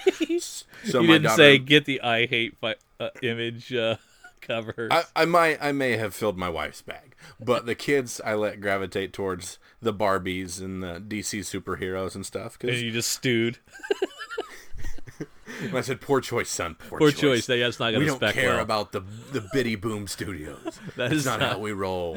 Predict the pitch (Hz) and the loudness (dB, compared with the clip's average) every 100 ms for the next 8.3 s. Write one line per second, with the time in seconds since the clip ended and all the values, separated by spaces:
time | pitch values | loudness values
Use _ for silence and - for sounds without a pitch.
0 | 262 - 147 127 165 127 123 107 - - | -6 -4 -4 -2 0 0 -2 -4 -6 -6
1 | 107 - 92 92 113 107 - - - 117 | -6 -6 -8 -8 -6 -8 -10 -18 -8 -4
2 | 101 95 95 95 101 - _ _ - _ | -4 -4 -4 -4 -6 -18 _ _ -20 _
3 | _ - - - - - 117 113 110 98 | _ -20 -10 -10 -10 -16 -12 -12 -14 -16
4 | _ _ _ - - - - 113 214 247 | _ _ _ -20 -20 -20 -18 -4 0 2
5 | 269 269 - - 508 392 - - - 220 | 4 4 4 2 0 -4 -6 -6 4 6
6 | 175 143 143 139 104 - - 123 131 117 | 8 8 6 4 2 -2 -2 0 0 0
7 | 110 - 113 110 110 107 92 92 92 90 | 0 2 0 2 -2 -4 -2 2 2 2
8 | 85 82 78 | 0 -2 -4